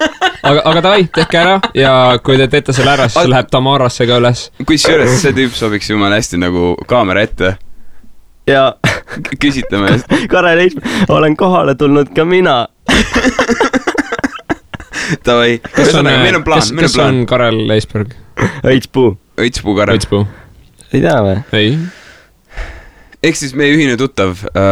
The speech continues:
Speaker 3: Jah.
Speaker 2: ma
Speaker 3: Saaremaalt.
Speaker 2: Jaa.
Speaker 3: Jälle. Kõik saarlased teavad üksteist.
Speaker 1: See on mingi teema ja
Speaker 2: Väike
Speaker 1: mul on
Speaker 2: koht.
Speaker 1: siuke mulje jäänud.
Speaker 2: Ei, tegelikult sa,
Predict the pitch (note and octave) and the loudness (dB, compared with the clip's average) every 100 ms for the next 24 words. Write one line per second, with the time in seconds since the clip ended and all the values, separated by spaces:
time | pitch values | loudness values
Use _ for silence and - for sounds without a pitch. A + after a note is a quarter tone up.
0 | F#2+ G#2+ B2 - - - - - - A#2+ | 4 2 0 -6 -20 -8 -6 -6 -2 2
1 | A2+ G#2 G#2 - - - A#2+ G#2+ G#2 A2+ | 2 2 0 -4 -12 -2 0 0 2 2
2 | G2+ G2 - - - - D3 - C3 G2+ | 2 -2 -10 -20 -12 -2 0 0 -2 -2
3 | - A#2+ G#2 G2+ G#2 - _ _ _ - | 0 0 0 -2 -8 -10 _ _ _ -20
4 | _ - C#3+ D#3 D#3 D#3+ C#3+ C#3+ C#3+ C3 | _ -2 0 2 2 4 2 2 2 2
5 | A2 A2+ A2+ A2+ G2+ G#2+ A#2 A#2 A2+ G#2+ | 2 2 2 2 2 2 2 2 4 2
6 | G#2+ G#2+ G#2 - - - - - - G#2+ | 2 0 -4 -6 -8 -8 -16 -16 -8 -4
7 | B2+ A#2+ - | -2 -2 0